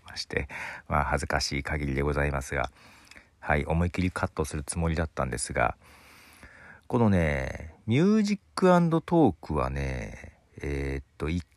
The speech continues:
回配信したやつを編集するのがちょっと手間で、一度配信を取り消して、えー、カッ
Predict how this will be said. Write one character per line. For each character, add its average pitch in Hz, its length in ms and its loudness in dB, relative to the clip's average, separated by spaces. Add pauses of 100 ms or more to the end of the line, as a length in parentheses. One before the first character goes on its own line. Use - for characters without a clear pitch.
(140)
回 185 300 4
配 165 300 2
信 156 280 -2
し - 80 -4
た - 100 0
や 147 140 6
つ - 200 -6
を 67 440 0 (920)
編 143 280 0
集 156 160 0
す - 100 -4
る 151 80 4
の 107 120 4
が 69 500 -2 (300)
ち - 80 -4
ょ - 20 -2
っ 170 100 -6
と 90 80 2
手 - 160 -4
間 80 200 0
で、 65 280 -8 (720)
一 - 300 -4
度 147 140 8
配 143 280 4
信 143 320 0
を 135 80 2
取 139 340 0
り 151 40 -6
消 156 220 -4
し - 180 -8
て、 110 480 2 (480)
え 82 380 0
ー、 - 80 -18
カ - 100 2
ッ - 60 -2